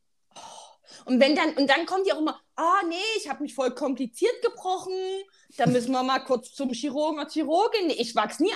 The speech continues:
einfach so zusammen. Bist du verrückt? Wie sieht denn das dann aus? Nee, da hätte ich gerne ein bisschen Titan und ein paar Schrauben.“ Und der T denkt sich einfach, „Komm, lauf doch,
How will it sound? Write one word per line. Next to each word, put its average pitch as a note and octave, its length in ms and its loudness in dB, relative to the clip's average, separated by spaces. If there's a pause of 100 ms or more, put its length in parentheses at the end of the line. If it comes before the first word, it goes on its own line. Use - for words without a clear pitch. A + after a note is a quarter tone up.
(120)
einfach A4 200 -6
so F#4 160 -6
zusammen. D4 640 0 (160)
Bist A3+ 180 -4
du A#3+ 60 0
verrückt? C#4+ 260 2
Wie C4+ 60 2
sieht A#3 240 2
denn A3+ 60 0
das A3 180 -2
dann G#3 160 -2
aus? G4 680 2 (280)
Nee, C4 320 4 (340)
da B3+ 80 -2
hätte A#3+ 160 2
ich D4 100 -8
gerne C4+ 180 2
ein B3+ 60 2
bisschen B3+ 300 -2
Titan C4 420 0
und G4 80 0
ein - 20 0
paar A#4 140 2
Schrauben.“ G#3 720 4 (320)
Und B4 120 2
der A4+ 180 4
T - 100 -6 (220)
denkt G4 120 -4
sich F4 160 -10
einfach, C#4+ 440 -4
„Komm, C5+ 420 -8
lauf G#4 360 0
doch, C#5 120 0